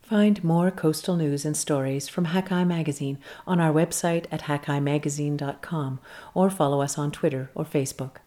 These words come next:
All of our feature stories are part of the Hakai Magazine Audio Edition podcast,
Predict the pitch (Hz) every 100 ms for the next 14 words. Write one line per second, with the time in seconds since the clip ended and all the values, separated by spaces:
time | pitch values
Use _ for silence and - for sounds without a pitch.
0 | _ _ - - - 175 185 185 165 143
1 | - 165 - 151 - 160 156 151 147 -
2 | 156 196 185 180 151 175 196 202 180 156
3 | 151 147 151 151 - 147 147 147 147 151
4 | - 165 - 139 - - 135 -